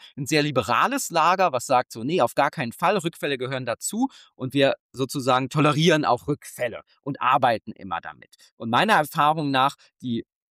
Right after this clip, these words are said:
all-, alle Einrichtungen oder alle Menschen, die mit Abhängigkeitserkrankungen, äh, arbeiten, sind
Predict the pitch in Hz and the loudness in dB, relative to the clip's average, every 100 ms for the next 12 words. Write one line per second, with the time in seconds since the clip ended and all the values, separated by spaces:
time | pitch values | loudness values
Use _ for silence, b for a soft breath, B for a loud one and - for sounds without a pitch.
0 | _ _ _ 110 104 - - 170 180 - | _ _ _ -6 -4 -4 0 0 0 -4
1 | - 160 165 156 - 160 139 127 165 175 | -2 0 0 -2 0 0 2 2 2 2
2 | 151 165 - 160 143 143 139 - - 170 | 2 0 -2 -2 -2 0 0 -2 -2 -4
3 | 151 - 143 - - 156 151 160 143 135 | -4 -2 -2 -2 -2 -4 -2 -4 -4 -6
4 | b b _ 135 - 123 143 139 139 151 | b b _ -4 0 2 2 2 0 -2
5 | 131 _ - 156 | -8 _ -8 -6